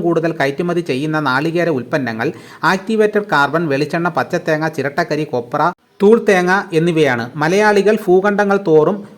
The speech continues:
കുടിയേറുന്നത് തന്നെ ഈ കയറ്റുമതി വർധനയ്ക്ക് പ്രധാന കാരണം. കഴിഞ്ഞ വർഷം മാസം തോറും ശരാശരി ആയിരം ടൺ വെളിച്ചെണ്ണ വീതം കപ്പൽ കയറുന്നുണ്ടായിരുന്നു. ഒപ്പം തേങ്ങയുടെ ആരോഗ്യ മൂല്യത്തെക്കുറിച്ച് എല്ലാ രാജ്യങ്ങളിലും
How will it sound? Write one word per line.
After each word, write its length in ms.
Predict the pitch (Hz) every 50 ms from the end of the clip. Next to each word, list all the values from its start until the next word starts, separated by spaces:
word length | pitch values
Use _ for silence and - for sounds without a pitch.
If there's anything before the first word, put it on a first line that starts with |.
| - - -
കുടിയേറുന്നത് 600 | 185 180 226 226 214 202 196 190 190 185 185 185 185
തന്നെ 240 | 160 147 147 151 165 - - - 143 170
ഈ 20 | 196 196
കയറ്റുമതി 500 | 175 156 160 160 160 196 185 185 180 185 165
വർധനയ്ക്ക് 380 | 143 - 123 147 143 139 170 156 156
പ്രധാന 260 | 127 117 139 139 135 131 131
കാരണം. 240 | 117 107 101 113 113 117
കഴിഞ്ഞ 180 | 123 123 139 160 139
വർഷം 220 | - - - 165 165 143
മാസം 240 | 135 151 156 - 190 165 151
തോറും 200 | 139 139 165 185 135 -
ശരാശരി 420 | 147 135 143 151 151 - 170 175 175 - 139 139 147
ആയിരം 360 | 160 180 196 202 208 208 202 - -
ടൺ 120 | 156 160 180 143 143
വെളിച്ചെണ്ണ 360 | 139 143 143 - 180 175 175 165 135
വീതം 220 | 120 120 135 156 175 160 -
കപ്പൽ 260 | 139 135 - - 185 190 185 -
കയറുന്നുണ്ടായിരുന്നു. 760 | 139 147 156 170 170 143 127 120 120 117 110 110 104 107 104 - - - - - - - - 175 196
ഒപ്പം 220 | 202 202 247 233 -
തേങ്ങയുടെ 540 | 208 185 185 202 208 214 214 202 180 170 196 208 208 139 143 147
ആരോഗ്യ 400 | 160 175 196 208 208 202 208 208 202 180
മൂല്യത്തെക്കുറിച്ച് 760 | 170 180 190 190 214 208 208 208 196 202 175 160 156 - 202 170 147 147
എല്ലാ 220 | 170 190 208 214 208 190 180
രാജ്യങ്ങളിലും 680 | 156 156 170 165 190 185 180 170 165 160 160 170 185